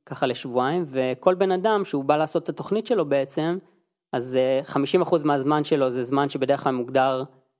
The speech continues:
כזמן על טאסק פורס, או על פרויקט מאוד מאוד גדול ועיקרי שהוא רץ עליו. מהחמישים אחוז, אה, הנותרים זה בעצם זמן שהוא משקיע בצירים אחרים שאנחנו מרגישים שאנחנו רוצים כל הזמן לקדם. זה יכול להיות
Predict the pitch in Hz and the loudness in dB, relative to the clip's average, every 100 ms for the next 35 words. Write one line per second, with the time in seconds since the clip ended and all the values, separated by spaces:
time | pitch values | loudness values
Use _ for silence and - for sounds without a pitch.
0 | _ - 123 147 135 120 - 151 - - | _ -8 -2 0 0 -2 0 -2 -2 -4
1 | - 190 175 135 120 135 131 - 135 135 | 0 0 0 -4 -4 0 -2 -2 -2 0
2 | 135 123 127 123 135 131 123 - 123 151 | 0 0 0 2 0 0 -6 -4 -4 -4
3 | - 131 123 - 175 226 254 - _ _ | -4 -4 -4 -4 -4 -2 -6 -12 _ _
4 | _ - 160 - 135 - 170 165 180 165 | _ -10 -4 -2 -2 0 0 2 0 0
5 | 160 160 151 147 143 143 143 160 180 247 | 0 0 0 0 0 -2 -2 -4 -2 -2
6 | 165 135 143 - 147 131 156 147 135 131 | -2 0 0 0 -2 0 0 0 -2 -4
7 | - 147 143 143 _ _ _ _ 127 127 | 0 0 0 -4 _ _ _ _ -10 -4
8 | 151 170 160 165 202 185 151 139 147 139 | 0 2 0 2 0 2 0 0 -2 -2
9 | 139 147 143 131 135 127 143 - 147 135 | -2 -2 -2 -2 -4 -2 -2 2 2 2
10 | 135 131 131 - 123 120 120 135 - 147 | -2 -2 -4 -6 -6 -8 -8 -10 -4 0
11 | 139 135 135 | 0 0 -4